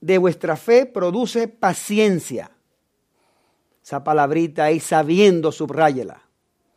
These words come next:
A veces la leemos y no entendemos qué significa esa palabra. Sabiendo, ese verbo saber en el griego es ginosko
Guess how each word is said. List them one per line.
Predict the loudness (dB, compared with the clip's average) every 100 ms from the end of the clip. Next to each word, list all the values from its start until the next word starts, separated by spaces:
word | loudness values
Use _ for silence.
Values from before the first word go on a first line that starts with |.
| _ _ _ _ _ _ _ _ _ _ _ _ _ -20
A |
veces | -16 -8 -4
la | -2
leemos | -2 -2 -2
y |
no | -4
entendemos | -4 -4 -4 -6
qué | -10
significa | -12 -12 -12 -14
esa | -14 -16
palabra. | -16 -18 -20 _ _ _ _ _ _ _ _ _ _ _ _ _ _ _ _ _ _ _ _ _ _ _ _ _ _ _ _
Sabiendo, | 0 2 2 4 4 4 -2 -8 -16 _ _
ese | -10 -6 -2
verbo | 0 0 -4
saber | 0 0 4 6 6 4 -2 _ _ _ -2
en | 0
el | 2
griego | 4 4 4 4
es | 2 -2
ginosko | 0 4 4 2 -6 -2 -2